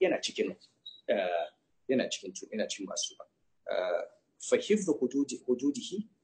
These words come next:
juz'u tauba. Saka ashe kare iyaka da rashin faɗawa zunubi wani ɓangare ne na tuba. Wat taubatu hiya majmu'u hadhihi al-umur. Ita ko tuba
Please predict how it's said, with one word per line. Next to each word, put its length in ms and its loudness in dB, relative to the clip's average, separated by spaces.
juz'u 440 2
tauba. 300 0
Saka 320 0
ashe 260 0
kare 300 4
iyaka 720 0
da 120 4
rashin 280 2
faɗawa 320 0
zunubi 400 0
wani 200 6
ɓangare 800 4
ne 200 0
na 100 4
tuba. 420 0
Wat 220 4
taubatu 360 2
hiya 200 4
majmu'u 500 0
hadhihi 280 -4
al-umur. 280 -8
Ita 160 0
ko 140 -4
tuba 300 0